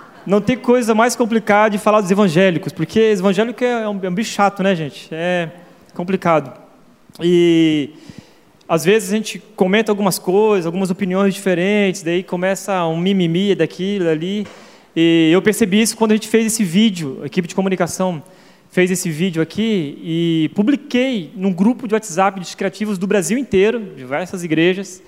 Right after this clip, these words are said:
e os caras, o primeiro comentário foi, "Achei meio ofensivo." Eu falei, "Não, o foco era olhar na criatividade do negócio", mas daí eles já viram no, né, na, no tema, enfim.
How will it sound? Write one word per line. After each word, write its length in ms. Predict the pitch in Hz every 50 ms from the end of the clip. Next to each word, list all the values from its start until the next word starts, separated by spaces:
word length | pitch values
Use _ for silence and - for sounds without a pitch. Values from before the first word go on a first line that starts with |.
| - - - - - - - - - - - - - -
e 360 | 160 170 170 175 175 175 180
os 140 | 175 170 180
caras, 340 | - 185 180 180 185 180 175
o 40 | 170
primeiro 220 | 175 165 180 202
comentário 360 | 190 196 185 180 185 185 185
foi, 480 | - - - 170 165 160 156 147 139 143
"Achei 200 | 147 147 - 170
meio 200 | 160 160 156 156
ofensivo." 680 | 156 - 175 175 - - 135 123 117 117 113 - - _ _ _ _ _ _ _ _ _ _ _ _ _ _ - - -
Eu 80 | - 127
falei, 200 | - - 175 185
"Não, 180 | 208 226 190 165
o 60 | 143
foco 320 | - - 160 175 170 190
era 180 | 190 190 202 196 -
olhar 300 | 202 185 175 170 175 202
na 60 | 233
criatividade 640 | 233 - 226 240 233 - 240 214 175 180 190 202 196
do 60 | 240
negócio", 440 | 262 277 254 220 202 185 165 - -
mas 160 | 165 165 165
daí 140 | 151 160 160
eles 220 | 165 180 180 165
já 120 | 156 165
viram 280 | 165 143 147 165 180 180
no, 280 | 185 185 185 190 - 165
né, 260 | 165 156 151 160 170
na, 400 | 170 160 151 147 143 139 135 131 127 127 127 190 208 - -
no 120 | 151 156
tema, 300 | - - 160 160 156 151
enfim. 340 | 151 147 - - 160 156